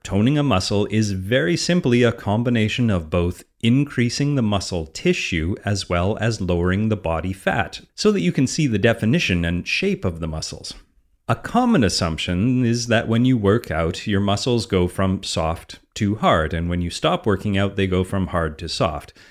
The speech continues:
And while that is partially true, in reality, the majority of softness is body fat, and the hardness is muscle. So, what we want to do is increase the size of the muscle and decrease the amount of fat.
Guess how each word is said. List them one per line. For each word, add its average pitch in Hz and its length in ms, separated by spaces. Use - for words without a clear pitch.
And 143 180
while 180 260
that 151 240
is 131 240
partially 117 840
true, 95 520
in 117 180
reality, 113 800
the 117 120
majority 135 640
of 104 120
softness 127 640
is 95 200
body 95 320
fat, - 340
and 87 180
the 82 60
hardness 117 600
is 110 280
muscle. 156 460
So, 110 500
what 110 260
we 165 100
want 131 320
to 156 80
do 95 280
is 90 320
increase 120 640
the 95 120
size 95 640
of 117 300
the 131 60
muscle 95 500
and 92 260
decrease 98 640
the 98 100
amount 85 320
of 90 100
fat. - 400